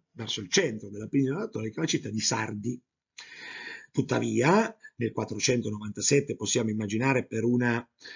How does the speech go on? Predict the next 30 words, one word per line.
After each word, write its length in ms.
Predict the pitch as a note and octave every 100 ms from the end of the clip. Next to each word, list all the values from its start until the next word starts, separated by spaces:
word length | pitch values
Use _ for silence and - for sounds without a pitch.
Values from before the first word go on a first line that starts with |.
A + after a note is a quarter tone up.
| - _
naturale... 960 | A#2+ A2+ A#2+ B2+ C3 C3+ C3+ C3+ B2+ B2+
Eh, 680 | A#2 A2 G#2+ G#2 G2+ G2 G2 G2 _ -
ritardo 580 | G#2+ G#2+ C3+ C3+ A#2 A#2+
di 180 | A#2 A2+
reazione 720 | A2 - - E3+ G#3+ C3+ A2
da 160 | G2+ -
parte 340 | A#2+ G#2+ G#2
di 120 | G#2
un 60 | G#2
impero 420 | G2+ - C3 A2
così 240 | G2+ G2 G#2
vasto 300 | A#2+ - -
come 180 | G2+
l'impero 380 | G2 G2 A#2 G#2
persiano, 480 | G#2+ - C#3 C3 A2
che 160 | A2+ G#2
probabilmente 680 | G2+ F#2+ G2 G#2 B2 G#2+
per 200 | G2 G2
mettersi 500 | A2 A2+ - F#2+ -
in 140 | G#2+ G#2+
moto 520 | C#3 C3+ - A2 - - - - - -
avrebbe 460 | A2 A#2+ A#2+ A2
avuto 280 | G#2+ A#2+ A#2
bisogno 520 | G#2+ G#2 A#2+ A2+ G#2+
di 120 | G2
più 160 | - A#2
tempo. 580 | - - _ C#3+ D#3+ - - - - -
Nel 180 | C#3 C#3
quattrocentonovantasette 1120 | D3 C3+ - A#2+ A2+ C3 G#3 C#4 - - D#3+
infatti 360 | B2+ G#2 D#3